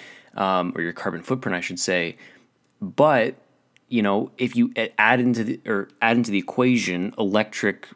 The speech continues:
vehicles, which are now being charged automatically, which is producing zero emissions, I mean, it's just the perfect recipe, right? You get transportation,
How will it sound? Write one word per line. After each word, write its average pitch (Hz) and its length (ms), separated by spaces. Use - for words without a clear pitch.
vehicles, 110 800
which - 160
are 95 40
now 101 140
being 90 200
charged 104 560
automatically, 95 800
which 92 180
is 90 180
producing 95 500
zero 98 360
emissions, 90 760
I 95 60
mean, 92 280
it's 92 160
just - 420
the 98 60
perfect 104 400
recipe, - 580
right? 92 180
You 95 100
get 95 200
transportation, 110 760